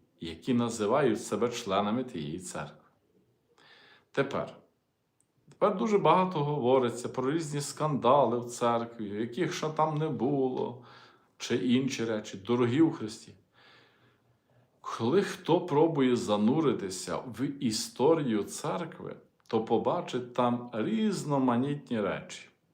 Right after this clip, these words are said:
Де є людина, там все є людське. Як найславніше, так і найогидніше. І, відповідно, в історії церкви було різне.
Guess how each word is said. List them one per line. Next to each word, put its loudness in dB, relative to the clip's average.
Де 2
є 2
людина, -2
там 4
все 0
є 4
людське. -6
Як 2
найславніше, -4
так 2
і 2
найогидніше. 0
І, -2
відповідно, -2
в -10
історії 2
церкви 0
було -2
різне. -12